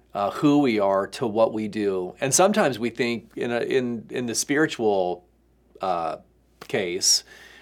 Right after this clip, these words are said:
that just by doing more, we actually have greater value. But, um, I pray that, uh, this seven-part series really encourages you,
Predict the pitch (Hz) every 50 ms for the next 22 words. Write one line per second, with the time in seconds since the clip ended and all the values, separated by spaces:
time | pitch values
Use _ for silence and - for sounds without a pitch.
0 | - _ _ - 127 123 120 120 117 110 143 139 139 139 - - 123 117 117 117
1 | 110 147 147 156 151 151 143 131 123 117 107 107 104 101 101 101 101 98 113 117
2 | 113 113 117 113 113 113 113 - - 113 110 107 113 107 107 92 - 107 104 104
3 | 98 101 95 104 101 98 98 98 98 92 90 90 87 - _ _ - 110 107 104
4 | 101 - - 107 104 104 101 101 104 - 127 131 135 127 - - - 139 131 131
5 | 131 127 123 117 113 - - - - - - - _ - 101 104 104 123 123 -
6 | 151 139 135 135 - 131 131 123 - - 127 123 123 110 107 117 123 135 139 147
7 | 147 147 147 147 135 131 - - - 135 131 135 135 131 120 113 127 127 113 117
8 | 127 127 131 131 127 127 131 127